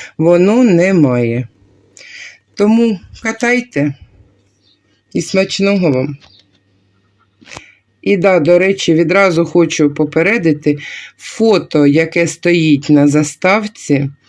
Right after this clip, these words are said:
це не моє фото. Фото взяте з інтернету, про що я відверто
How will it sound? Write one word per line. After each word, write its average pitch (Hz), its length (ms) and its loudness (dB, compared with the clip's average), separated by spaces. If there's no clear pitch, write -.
це - 220 0
не 170 320 4
моє 165 420 2
фото. 143 600 -2
Фото 202 480 0
взяте 165 560 0
з 156 340 -2
інтернету, 151 920 0
про 170 160 2
що 175 240 0
я 156 200 4
відверто 143 760 0